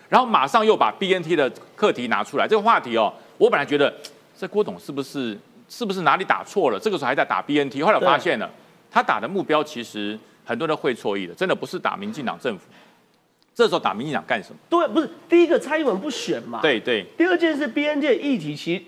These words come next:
Speaker 2: 坦白讲，人民有怨气，
Speaker 1: 是。
Speaker 2: 在去年选举已经发泄过了嘛，
Speaker 1: 对。
Speaker 2: 对不对？
Speaker 1: 我觉得这个，这个怨气其实已经过去了。台湾人是很善良的，可是我发现他为什么提B N T？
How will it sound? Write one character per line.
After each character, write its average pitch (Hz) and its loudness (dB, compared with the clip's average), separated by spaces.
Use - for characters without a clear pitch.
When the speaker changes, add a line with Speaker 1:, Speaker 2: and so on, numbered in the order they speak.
Speaker 2:
坦 165 0
白 156 2
讲， 180 0
人 190 2
民 247 -2
有 170 -2
怨 165 -2
气， 175 -6
Speaker 1:
是。 147 0
Speaker 2:
在 202 6
去 339 4
年 170 0
选 175 0
举 185 -2
已 - -2
经 147 4
发 185 2
泄 185 -2
过 233 -2
了 127 2
嘛， 123 -6
Speaker 1:
对。 - 4
Speaker 2:
对 - 2
不 233 8
对？ - -
Speaker 1:
我 233 6
觉 190 2
得 - -
这 - -4
个， 226 4
这 - -4
个 190 2
怨 247 2
气 180 -4
其 151 -4
实 170 -4
已 135 0
经 107 -4
过 120 0
去 101 -10
了。 90 -14
台 160 2
湾 208 6
人 147 2
是 147 -4
很 107 -2
善 131 2
良 87 -10
的， - -16
可 220 4
是 254 2
我 240 6
发 226 4
现 208 0
他 240 8
为 233 4
什 180 -2
么 151 -2
提 135 -4
B 151 4
N 151 2
T？ 139 -2